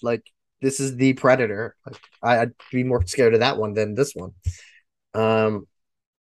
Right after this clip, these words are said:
I, I don't know. I, I just, it, I guess they, they wanted, they didn't wanna, because it was taking place three hundred years ago, they didn't wanna show 'em too advanced and to make it look to fit in with the movie. 'Cause maybe,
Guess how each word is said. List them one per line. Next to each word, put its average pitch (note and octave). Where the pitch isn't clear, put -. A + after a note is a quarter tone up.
I, A3
I -
don't D3+
know. A2+
I, D#3
I F3+
just, E3+
it, F3
I F3+
guess A3+
they, F#3+
they D#3+
wanted, D3
they C#3+
didn't D3+
wanna, C#3
because C3+
it C3+
was C3
taking C3+
place C3
three C3
hundred B2
years A#2+
ago, B2+
they A#2
didn't A#2
wanna A#2
show A#2
'em A2+
too B2+
advanced A2+
and C3
to D3+
make B2+
it A#2+
look B2
to C#3
fit C3+
in B2+
with C3+
the D3+
movie. C#3
'Cause B2
maybe, C3+